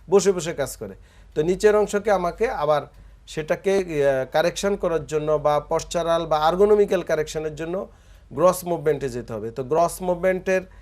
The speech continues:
অ্যারোবিক এক্সারসাইজ এক নম্বর হচ্ছে হাঁটা, সাঁতার কাটা, আরও বিভিন্ন এক্সারসাইজ আছে, বিদেশি মেয়ে মহিলারা করে, বাংলাদেশে সম্ভব না। তো আপনার এগুলা ওনাকে করতে হবে এবং এমআরআই করে দেখতে হবে।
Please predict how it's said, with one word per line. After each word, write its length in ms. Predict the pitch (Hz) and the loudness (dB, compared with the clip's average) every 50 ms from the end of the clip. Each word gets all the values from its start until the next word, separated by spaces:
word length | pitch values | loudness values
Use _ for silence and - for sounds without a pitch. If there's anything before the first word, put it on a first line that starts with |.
| - - - - | -20 -20 -20 -4
অ্যারোবিক 440 | - 151 165 185 190 175 190 190 185 | 0 2 4 4 4 4 2 2 2
এক্সারসাইজ 580 | 180 165 - - 175 151 - - 175 170 165 170 | -2 -4 -4 -6 -10 -10 -4 -2 -2 -2 -2 -4
এক 160 | 160 165 175 | -6 -4 -4
নম্বর 220 | 175 165 165 165 | -4 -2 -2 -4
হচ্ছে 180 | 160 156 - 165 | -4 -4 -6 -6
হাঁটা, 480 | 143 143 151 151 151 156 156 151 151 147 | -4 -2 -2 -2 0 0 2 2 2 0
সাঁতার 360 | - 151 147 147 156 147 143 | -2 -6 -4 -4 -4 -4 -2
কাটা, 420 | - 147 139 - 147 139 139 147 - - - - - - - - - - - | -2 -4 -4 -2 -2 -4 -4 -6 -8 -16 -20 -20 -20 -20 -20 -20 -20 -12 -4
আরও 220 | - 185 233 277 | -2 0 2 2
বিভিন্ন 300 | 226 208 208 202 196 196 | 2 2 0 0 2 2
এক্সারসাইজ 440 | 175 160 - - 156 143 175 170 156 | 0 0 0 -6 -6 -6 -6 -2 0
আছে, 280 | 151 143 143 - - 165 | -2 -2 -2 -4 -8 -10
বিদেশি 420 | 147 151 147 147 151 143 - 151 | -8 -10 -8 -8 -8 -8 -8 -8
মেয়ে 180 | 143 143 143 147 | -4 -4 -2 -2
মহিলারা 420 | 143 139 143 139 139 143 139 139 | -2 -4 -4 -2 -2 -2 -2 -2
করে, 240 | - - 139 131 135 | -4 -6 -6 -6 -6
বাংলাদেশে 440 | 127 131 131 139 131 131 120 127 131 | -6 -4 -6 -6 -6 -8 -10 -12 -12
সম্ভব 360 | 120 135 139 139 139 139 127 | -10 -10 -10 -8 -8 -10 -8
না। 160 | 127 131 - - - - - - _ - _ - - | -10 -12 -12 -14 -18 -20 -20 -20 _ -20 _ -16 -4
তো 180 | - 143 139 139 | -2 0 2 2
আপনার 440 | - - 147 143 - 147 147 143 139 - - | 0 -2 -6 -10 -6 -4 -4 -4 -6 -6 -8
এগুলা 340 | - 160 156 175 170 170 | -10 -6 -4 -2 0 0
ওনাকে 320 | 160 151 147 139 - 135 120 | 0 0 -2 -6 -6 -8 -12
করতে 320 | - 117 107 - - 107 | -12 -12 -12 -12 -14 -16
হবে 180 | 98 95 104 107 | -16 -14 -12 -12
এবং 340 | - 123 139 147 151 - 143 | -8 -6 -6 -6 -6 -6 -6
এমআরআই 380 | 160 165 170 170 165 165 160 | -6 -2 -2 0 0 0 -2
করে 220 | - - 151 135 131 | -2 -2 -4 -6 -4
দেখতে 300 | 120 120 110 - - 107 | -6 -8 -10 -12 -16 -18
হবে। 180 | 98 92 - | -18 -18 -20